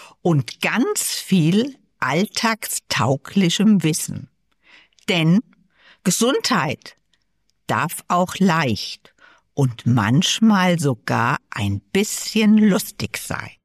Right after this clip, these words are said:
Also lehn dich zurück, hör zu und lass uns gemeinsam Schritt für Schritt deinen Weg mit Diabetes leichter machen.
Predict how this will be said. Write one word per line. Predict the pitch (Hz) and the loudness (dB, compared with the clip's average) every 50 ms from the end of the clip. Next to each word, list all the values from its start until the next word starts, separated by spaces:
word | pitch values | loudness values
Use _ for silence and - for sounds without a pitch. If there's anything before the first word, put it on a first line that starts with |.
| _ _ _ _ _ _ _ | _ _ _ _ _ _ _
Also | - - 165 160 151 143 135 156 143 123 113 - _ - - - - _ | -4 -2 0 2 2 2 2 2 2 2 0 -4 _ -20 -20 -20 -6 _
lehn | 147 147 156 170 185 214 247 254 262 302 208 | 0 2 2 2 2 2 4 4 4 6 4
dich | 160 156 139 - - - - | 4 2 0 -2 -8 -8 -6
zurück, | - - 147 131 127 123 123 117 143 190 - - _ - - - - _ _ _ _ _ _ _ - - | -4 -2 0 0 0 0 0 0 -2 -2 -2 -6 _ -20 -20 -20 -20 _ _ _ _ _ _ _ -8 -2
hör | - 180 151 139 - - | 0 2 2 0 0 -2
zu | - - - - 139 135 143 190 - - _ _ _ _ _ - - - - - - - _ | -4 -2 0 0 2 2 0 0 -4 -8 _ _ _ _ _ -20 -20 -20 -20 -20 -20 -6 _
und | - 156 143 - - | 0 2 2 2 2
lass | 156 175 - - 302 - - - - _ | 2 2 2 0 -2 -4 -6 -8 -6 _
uns | 143 135 135 139 165 - - - - - _ | 0 2 2 2 2 0 0 -6 -8 -4 _
gemeinsam | - 135 131 123 123 113 131 165 196 240 269 226 180 - - 117 110 110 127 175 196 240 254 - _ _ - - - - - - | 0 2 4 4 2 2 2 2 4 4 4 4 2 2 0 0 2 2 2 2 2 0 -2 -6 _ _ -20 -20 -20 -20 -20 -8
Schritt | - - - - - 339 359 - _ - | -4 -4 -2 -2 -2 -4 -6 -6 _ -6
für | - - - 180 175 | -4 0 0 0 0
Schritt | - - - - - 392 - - - - - - _ _ _ _ _ _ _ _ _ _ | 0 0 -2 -2 -2 -4 -4 -2 -4 -6 -6 -8 _ _ _ _ _ _ _ _ _ _
deinen | - 127 127 131 120 123 120 113 113 127 | -2 0 0 2 2 2 2 2 2 2
Weg | 131 127 135 165 - - - _ _ _ _ _ _ _ _ _ _ _ _ | 0 0 2 0 -2 -4 -8 _ _ _ _ _ _ _ _ _ _ _ _
mit | 147 147 - - - - | 0 0 0 -2 -6 -4
Diabetes | - 127 110 104 - - 120 127 156 170 - - 226 233 - - - - - - - | -2 -2 -2 -4 -2 -2 0 0 0 0 -2 -2 -2 -2 -2 -4 -10 -10 -14 -10 -4
leichter | 135 113 98 95 107 - - - - - 160 156 156 | -4 -2 -2 -2 -4 -4 -4 -8 -4 -2 0 2 2
machen. | 151 139 90 - - - - | 2 2 0 -4 -6 -10 -14